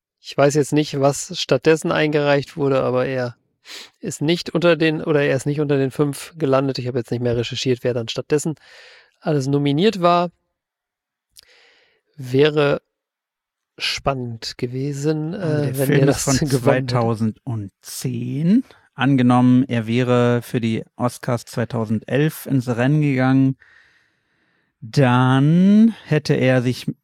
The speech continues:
Speaker 2: rumstreiten dürfen mit dem Gewinner In einer besseren Welt aus Dänemark, Beautiful aus Mexiko,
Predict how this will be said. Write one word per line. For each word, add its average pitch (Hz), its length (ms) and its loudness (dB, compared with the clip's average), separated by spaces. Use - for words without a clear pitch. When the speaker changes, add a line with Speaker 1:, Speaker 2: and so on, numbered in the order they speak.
Speaker 2:
rumstreiten 131 680 0
dürfen 123 580 2
mit 120 180 0
dem 117 340 0
Gewinner 147 560 4
In 131 140 0
einer 120 200 -2
besseren 113 460 -4
Welt 147 400 -4
aus 165 220 -8
Dänemark, 156 640 -2
Beautiful 135 920 0
aus 123 260 -8
Mexiko, 131 760 0